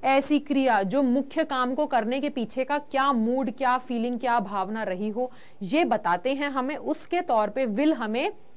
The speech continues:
कौन सी फीलिंग्स बताता है, shall हमें कौन सी फीलिंग्स बताता है, हम ये पढ़ेंगे।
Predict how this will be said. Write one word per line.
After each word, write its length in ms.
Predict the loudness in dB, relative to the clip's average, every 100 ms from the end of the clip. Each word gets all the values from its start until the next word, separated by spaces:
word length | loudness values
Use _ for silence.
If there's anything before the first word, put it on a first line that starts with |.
| -18 -16 0
कौन 200 | 2 4
सी 120 | 4
फीलिंग्स 320 | 4 4 2 0
बताता 360 | 2 2 2
है, 140 | 0 -2
shall 300 | 0 2 2
हमें 220 | 0 -2
कौन 200 | -2 -4
सी 120 | -6
फीलिंग्स 300 | -6 -6 -4 -4
बताता 340 | -4 -4 -4
है, 100 | -4 -2
हम 100 | 2
ये 140 | 2
पढ़ेंगे। 500 | 0 -6 -10 -14